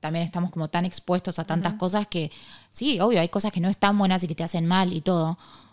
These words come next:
Speaker 1: pero no es necesario que tires mierda, ¿entendés? Deja, no lo consumas y listo, nadie te
Speaker 2: Ujú,
Speaker 1: obliga.
Speaker 2: exacto.
Speaker 1: Nadie te pone un arma en la cabeza para... a mí me han dicho, pero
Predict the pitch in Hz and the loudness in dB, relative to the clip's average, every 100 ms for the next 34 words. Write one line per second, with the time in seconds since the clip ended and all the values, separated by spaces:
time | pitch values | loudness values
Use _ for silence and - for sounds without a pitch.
0 | _ _ 170 170 226 403 - 262 311 156 | _ _ -4 -2 -2 -8 -8 -6 -4 -6
1 | 143 151 135 156 151 147 139 135 143 143 | -6 -6 -4 -2 -2 -2 -4 -4 -4 -2
2 | 220 - - 226 392 - 311 392 302 349 | -4 -6 -12 -10 -10 -4 -4 -2 -4 -6
3 | 427 - 214 339 - 196 269 226 180 170 | -12 -8 -8 -8 -4 -2 -2 -2 -4 -2
4 | 247 208 175 - 240 - 190 - 220 277 | -2 -4 -6 -10 -12 -12 -18 -14 -6 -4
5 | 220 269 254 180 190 190 180 175 180 196 | -2 -2 0 2 2 2 2 2 2 2
6 | 190 165 165 160 - - - - - 165 | 2 2 0 -4 -8 -20 -20 -18 -8 -2
7 | 196 294 196 190 180 226 170 147 143 | 0 0 0 -2 -4 -6 -6 -8 -12